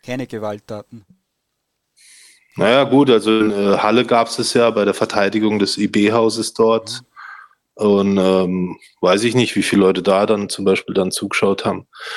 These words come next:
Speaker 2: Da wird's schon auch eine Mobilisierung gegeben haben, aber das ist in der Regel nicht so, äh, gut organisiert wie bei der Antifa.
Speaker 1: Ja, da fehlt, äh, da fehlen wahrscheinlich die Ressourcen, wobei, wenn Sie Halle sagen, ist, glaub ich, schon auch wichtig dazu zu sagen, da sind,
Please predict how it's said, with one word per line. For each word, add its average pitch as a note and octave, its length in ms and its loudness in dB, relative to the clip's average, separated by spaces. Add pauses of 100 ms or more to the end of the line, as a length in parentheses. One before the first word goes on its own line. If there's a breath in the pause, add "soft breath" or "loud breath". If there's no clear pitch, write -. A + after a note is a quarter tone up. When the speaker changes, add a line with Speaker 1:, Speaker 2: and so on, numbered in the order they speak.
(280 loud breath)
Speaker 2:
Da F2+ 80 -4
wird's F#2 160 0
schon G2+ 160 0
auch F#2+ 140 2
eine G2 100 -4
Mobilisierung F#2+ 680 0
gegeben G2 360 0
haben, F#2+ 240 -4
aber F2+ 160 0
das F2+ 180 -8
ist G2 200 -4
in F#2+ 40 -20
der F2+ 140 2
Regel G2 340 2 (180)
nicht G2 200 -4
so, F#2+ 340 2 (680 loud breath)
äh, F2+ 340 2
gut A2 220 2
organisiert F#2+ 640 0
wie F#2 60 -6
bei E2+ 120 2
der E2+ 120 -2
Antifa. E2+ 460 -6 (460 loud breath)
Speaker 1:
Ja, A2 140 -14
da A#2 80 -12
fehlt, A#2 280 -14 (240)
äh, A#2+ 260 -10 (260)
da B2+ 100 -4
fehlen C#3+ 400 -6 (120)
wahrscheinlich C3+ 420 -8
die D3+ 100 -14
Ressourcen, C#3+ 520 -8
wobei, C3 260 -6 (220 soft breath)
wenn B2 120 -8
Sie C#3 160 -6
Halle A#2 280 -4
sagen, D3 360 -6 (220 soft breath)
ist, - 160 -14
glaub C3 160 -6
ich, C3+ 100 -8
schon C3+ 200 -10
auch C3+ 160 -12
wichtig C#3 400 -14
dazu C#3+ 300 -12
zu D3+ 120 -14
sagen, C3 240 -12
da C3+ 80 -10
sind, C3+ 300 -10